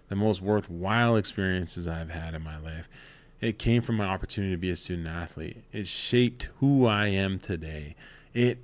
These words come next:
is a grind. But what's unique about it is, like, you find ways to have fun in that grind along the way, right? You find ways to laugh. Like, there are things that you're gonna look back and be like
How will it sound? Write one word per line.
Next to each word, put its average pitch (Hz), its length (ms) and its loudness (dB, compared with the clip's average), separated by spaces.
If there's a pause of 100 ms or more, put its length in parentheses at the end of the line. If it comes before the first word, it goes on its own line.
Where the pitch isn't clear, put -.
is 120 440 4
a 101 100 4
grind. 80 500 -6 (480)
But 98 300 2 (600)
what's 107 240 2
unique 113 360 2
about 131 340 -2
it 143 200 -6 (220)
is, 95 220 -2
like, 95 400 0
you 123 300 2
find 113 580 0
ways 104 300 0
to 90 120 -6
have 87 360 -8
fun 87 580 -2
in 87 200 -4
that 85 220 -4
grind 78 500 -8 (360)
along 101 360 2
the 95 80 2
way, 90 580 0
right? 95 360 -2 (220)
You 101 180 0
find 110 380 4
ways 104 280 4
to 101 120 -2
laugh. 87 580 -4
Like, 87 200 -6
there 98 160 0
are 92 60 0
things 107 380 -2
that 90 60 -4
you're 98 140 -4
gonna 104 160 -2
look 98 240 -2
back 104 260 -2
and 92 120 -6
be 87 60 -4
like 80 180 -6